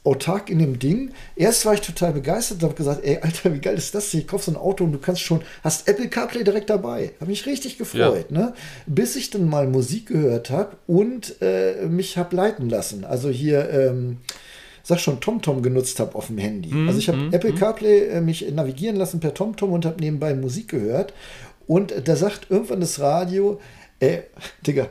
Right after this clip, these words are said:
Speaker 1: du willst zwei Sachen auf einmal." <laughs>
Speaker 2: Oh,
Speaker 1: "Wo
Speaker 2: ah,
Speaker 1: lebst du
Speaker 2: mhm,
Speaker 1: denn?"
Speaker 2: mhm.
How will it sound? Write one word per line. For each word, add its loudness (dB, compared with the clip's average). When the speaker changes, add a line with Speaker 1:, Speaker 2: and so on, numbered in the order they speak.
Speaker 1:
du -4
willst -2
zwei 0
Sachen 2
auf -2
einmal." 2
<laughs> -10
Speaker 2:
Oh, 4
Speaker 1:
"Wo 8
Speaker 2:
ah, 10
Speaker 1:
lebst 4
du 4
Speaker 2:
mhm, -
Speaker 1:
denn?" 6
Speaker 2:
mhm. -6